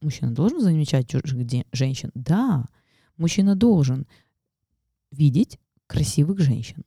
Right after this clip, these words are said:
Мы, кстати, женщины тоже видим красивых женщин. Но мужчина не имеет права морального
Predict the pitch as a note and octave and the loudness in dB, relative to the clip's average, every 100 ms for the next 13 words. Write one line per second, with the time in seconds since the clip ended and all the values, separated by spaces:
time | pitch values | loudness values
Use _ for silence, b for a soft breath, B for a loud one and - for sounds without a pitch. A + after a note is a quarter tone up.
0 | _ _ - D4 - B3+ A#3+ A#3 A3 A#3+ | _ _ -8 -8 -6 -6 -2 -2 0 0
1 | A3+ D#3 B2 A#2+ B2 A#2+ - - C#3 - | 4 4 4 2 0 -4 -6 -4 -2 0
2 | A#2 A#2+ B2+ A2+ - - _ _ _ _ | -2 2 2 0 -8 -12 _ _ _ _
3 | _ _ F3 G#3 - G#3+ G#3 A3 A3 A3 | _ _ -4 -2 -2 0 0 2 2 0
4 | G3+ - F#3+ F#3 D#3 C3+ C#3 D#3 E3 G#3+ | -2 0 0 2 0 -2 -2 -2 -2 -2
5 | G#3+ D3+ C3 | -2 -2 -4